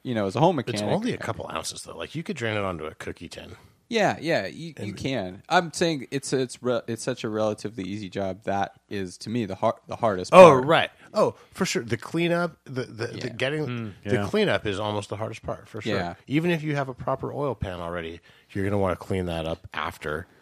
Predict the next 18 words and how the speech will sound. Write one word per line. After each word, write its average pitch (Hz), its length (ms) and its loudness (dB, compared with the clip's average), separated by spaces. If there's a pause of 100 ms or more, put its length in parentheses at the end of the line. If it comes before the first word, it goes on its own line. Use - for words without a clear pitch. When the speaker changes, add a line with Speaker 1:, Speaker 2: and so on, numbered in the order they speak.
(180)
Speaker 1:
Right, 117 400 0
right. 95 320 -8 (220)
And 147 120 2
the, 151 140 -4
and 156 180 -2
the 156 80 2
legs, 151 540 0 (140)
you 131 140 -4
know, 113 320 0
um, 95 520 -2 (340)
I 127 120 6
always 135 240 4
do 123 160 2
a 101 40 2
two, 110 600 0
a 104 80 -4
two - 240 -4
night 107 320 0